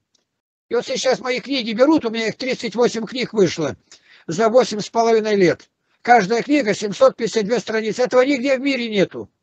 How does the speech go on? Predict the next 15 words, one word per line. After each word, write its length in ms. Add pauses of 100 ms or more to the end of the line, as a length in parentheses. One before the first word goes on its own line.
(440)
Стихотворение, 840
и 40
напротив, 460 (240)
каждое 380
стихотворение 720
у 80
меня — 240
это 160
девять, 400 (760)
э, 400
четыре 540
тома 380
по 200
восемьсот 680
страниц. 580